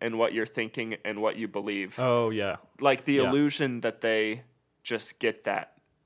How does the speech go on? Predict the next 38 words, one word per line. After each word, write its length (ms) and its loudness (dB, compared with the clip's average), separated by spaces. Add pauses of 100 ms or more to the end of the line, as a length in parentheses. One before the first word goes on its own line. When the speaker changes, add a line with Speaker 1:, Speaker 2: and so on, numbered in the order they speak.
(480)
Speaker 1:
It's 220 2
a-, 160 4
it's 160 2
also, 600 4 (400)
uh, 180 6
like, 200 4
you 80 4
could 140 0
consider 400 0
it 80 -2
mind 360 -2
reading, 400 -8 (240)
the 100 0
expectation 800 -2
that 160 -10
someone 320 -4
else 240 -2
could 260 -10 (120)
just 260 -10
see 240 -2
into 240 -6
your 120 -2
mind 560 -4 (580)
and 500 0 (720)
see, 600 -4 (180)
you 120 -2
know, 160 2
the 80 0
things 400 -4
that 160 -2
you're 120 0
feeling. 580 -2 (720)
Um, 500 4 (400)
so 220 4
the 100 4
same 260 -2
spotlight 460 4
effect 520 -2